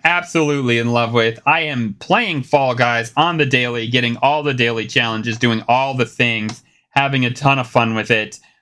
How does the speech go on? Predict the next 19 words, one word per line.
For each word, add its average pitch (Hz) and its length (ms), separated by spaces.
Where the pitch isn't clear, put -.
Uh, 110 240
absolutely 135 480
loving 120 240
it. 117 140
Me 127 140
and, 131 280
me 127 160
and 131 80
my 120 120
son's 117 380
still 139 240
playing 135 360
it. 123 160
Um, 113 760
I 143 40
don't 214 180
play 302 120
it 240 80
long. 180 500